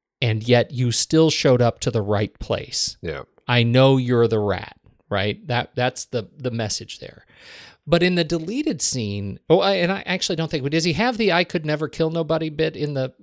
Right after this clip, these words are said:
Speaker 1: film?
Speaker 2: Mm, no.
Speaker 1: Eh, okay, so this is all part of the, part of his sequence where he says, he, he comes to terms with the fact, he says, "I, I've never killed anybody. I could never kill nobody. I,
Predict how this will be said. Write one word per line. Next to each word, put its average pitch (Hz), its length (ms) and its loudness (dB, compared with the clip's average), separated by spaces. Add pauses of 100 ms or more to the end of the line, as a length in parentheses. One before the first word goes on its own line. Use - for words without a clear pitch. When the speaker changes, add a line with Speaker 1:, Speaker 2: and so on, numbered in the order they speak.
(140)
Speaker 1:
film? 151 420 2 (880)
Speaker 2:
Mm, 131 640 -6 (220)
no. 98 380 -2 (640)
Speaker 1:
Eh, 175 120 2
okay, 175 260 2
so - 160 -4
this 226 220 2
is 233 120 2
all 208 140 4
part 151 320 -2
of 123 80 -4
the, 120 160 2 (260)
part 180 220 -2
of 143 100 -2
his 135 160 -2
sequence 160 380 -6
where 120 80 -6
he 110 60 -6
says, 117 340 -6
he, 135 240 -8
he 139 140 -8
comes 190 320 -4
to 180 80 -6
terms 185 280 -6
with 123 60 -12
the 127 60 -8
fact, 113 240 -6
he 110 80 -8
says, 120 200 -4
"I, 123 200 -4
I've 127 120 -2
never 160 200 0
killed 143 280 0
anybody. 92 400 -6
I 127 100 0
could 139 200 -10
never 147 260 -2
kill 107 220 -6
nobody. - 460 -12 (580)
I, 120 100 -2